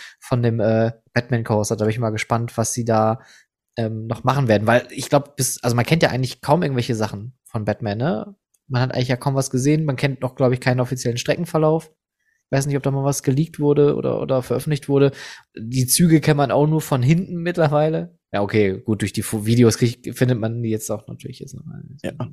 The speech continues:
Speaker 2: Und es gibt auch da schon ein paar Nachbauten bei,
Speaker 1: Mhm.
Speaker 2: bei, äh, YouTube mit No Limits und sowas. Also,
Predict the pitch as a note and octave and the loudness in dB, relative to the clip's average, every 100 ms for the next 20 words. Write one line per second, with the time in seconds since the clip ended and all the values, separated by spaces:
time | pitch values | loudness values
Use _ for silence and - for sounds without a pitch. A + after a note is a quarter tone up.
0 | - - A#2 - G#3+ A2+ G#2 F#2 F#2+ - | -8 2 4 4 2 2 2 2 2 4
1 | F#2 F2+ F2 F#2 E2+ - F2 F#2 F#2+ F#2+ | 2 2 2 2 0 0 0 0 -4 -6
2 | E2 E2 - - - - - C3 A2 F2+ | -4 -6 -8 -16 -18 -18 -16 -14 -2 2
3 | F2 F2+ E2+ F2 E2+ E2 F#2 - F#2 F#2+ | 4 4 4 2 2 2 0 0 -2 -2
4 | F2 F2+ F2+ F#2+ - F2+ F#2 E2 D#2+ F#2 | 0 2 2 0 -2 -6 -4 -6 -4 -4
5 | F2 | -4